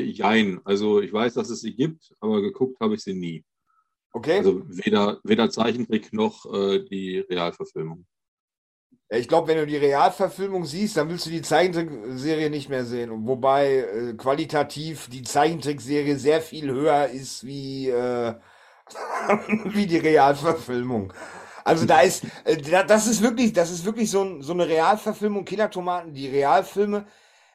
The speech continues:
Speaker 2: Äh, da würde ich selbst Zärtliche Chaoten, würde ich zehn von zehn Punkten geben, weil schlimmer wie die Killer-Tomaten geht's eigentlich gar nicht mehr.
Speaker 1: Warum sollte man Zärtliche Chaoten weniger als zehn von zehn Punkten geben?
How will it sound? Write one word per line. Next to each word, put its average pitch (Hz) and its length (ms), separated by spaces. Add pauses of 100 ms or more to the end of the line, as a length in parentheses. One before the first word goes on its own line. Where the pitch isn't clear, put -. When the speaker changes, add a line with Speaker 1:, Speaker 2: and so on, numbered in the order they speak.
(100)
Speaker 2:
Äh, 143 280 (140)
da 143 220
würde 180 160
ich 156 140
selbst 170 360
Zärtliche 175 460
Chaoten, 170 800
würde 160 160
ich - 140
zehn 175 200
von 180 240
zehn 160 280
Punkten 160 320
geben, 143 380
weil 127 260
schlimmer 147 360
wie 143 80
die 131 140
Killer-Tomaten 123 680
geht's 107 220
eigentlich 82 320
gar 80 140
nicht 82 160
mehr. 76 220 (340)
Speaker 1:
Warum 92 300
sollte 101 280
man 98 160
Zärtliche 101 440
Chaoten 104 480
weniger 120 340
als 95 200
zehn 95 200
von 90 160
zehn 92 260
Punkten 123 420
geben? 85 340